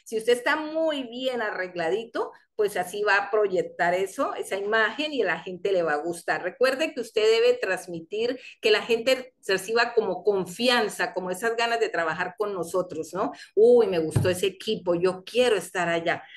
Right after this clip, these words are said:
No, "Uy, no, eso allá, eso es puro, puro relajo, ¿no? Eso, ah, no me gusta". Entonces,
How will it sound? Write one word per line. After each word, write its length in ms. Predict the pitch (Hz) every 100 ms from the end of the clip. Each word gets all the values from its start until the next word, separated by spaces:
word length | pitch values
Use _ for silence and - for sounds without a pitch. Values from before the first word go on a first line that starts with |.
| -
No, 520 | 190 233 254 269 302
"Uy, 140 | 311 233
no, 160 | 196
eso 220 | 196 202 240
allá, 340 | 233 233 226
eso 220 | 233 233
es 140 | 233 -
puro, 440 | 247 262 254 247
puro 360 | 240 233 226 226
relajo, 640 | 202 185 190 196 185 160
¿no? 220 | 202 320 - -
Eso, 340 | - 220 220 233
ah, 100 | 220
no 120 | 226
me 140 | 233
gusta". 520 | 220 240 233 - 139 -
Entonces, 800 | 165 165 175 175 269 330 - -